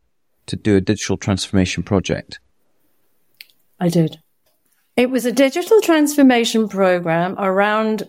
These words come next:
Speaker 2: a, a, around, I only worked for one part of the U N. It was the International Telecommunications Union.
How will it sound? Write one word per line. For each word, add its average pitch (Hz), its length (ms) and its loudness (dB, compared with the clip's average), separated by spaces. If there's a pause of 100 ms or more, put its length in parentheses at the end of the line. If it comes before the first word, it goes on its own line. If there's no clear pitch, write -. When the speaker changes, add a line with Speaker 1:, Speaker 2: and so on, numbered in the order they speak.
Speaker 2:
a, 180 520 2
a, 180 200 -2
around, 208 360 0
I 226 160 2
only 262 140 0
worked 247 240 -2
for 233 120 -6
one 226 260 2
part 185 280 -6
of 180 60 -20
the 185 100 -10
U 175 140 -6
N. 156 260 -8
It 190 80 -6
was 185 180 -8
the 190 120 -2
International 196 640 -4
Telecommunications 185 1300 -6
Union. 180 560 -6